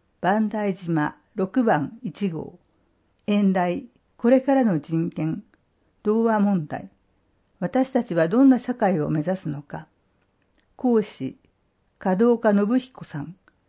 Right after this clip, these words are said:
フリーライター。定員百五十名。入場無料。先着申し込み順。お申し込み、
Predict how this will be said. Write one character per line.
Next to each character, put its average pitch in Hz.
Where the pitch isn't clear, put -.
フ -
リ 226
ー 214
ラ 196
イ 143
タ 139
ー。 -
定 233
員 214
百 202
五 226
十 196
名。 -
入 226
場 208
無 196
料。 135
先 247
着 220
申 190
し -
込 190
み 170
順。 151
お 202
申 233
し -
込 202
み、 196